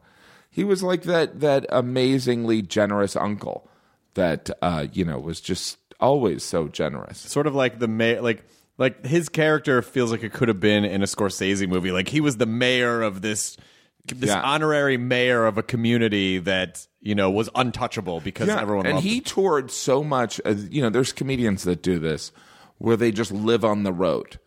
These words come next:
Speaker 2: Yeah.
Speaker 1: So, like, they don't, they don't own an apartment. He went for, like, a year. I remember one time I met him for a movie, Alex and I, and he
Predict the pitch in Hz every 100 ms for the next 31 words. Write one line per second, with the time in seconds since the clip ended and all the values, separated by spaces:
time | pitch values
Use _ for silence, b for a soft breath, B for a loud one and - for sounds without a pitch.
0 | _ 95 104 113 87 117 113 107 120 117
1 | 101 - 135 127 - 98 113 110 123 131
2 | - 113 117 107 95 87 107 107 85 65
3 | - - b b b - 147 156 165 139
4 | 120 - - 113 104 101 98 135 117 110
5 | 95 104 101 98 98 92 92 92 90 -
6 | 92 87 98 101 78 82 - b b b
7 | b b b - 117 113 - 104 92 87
8 | 87 - - 113 104 90 117 117 117 110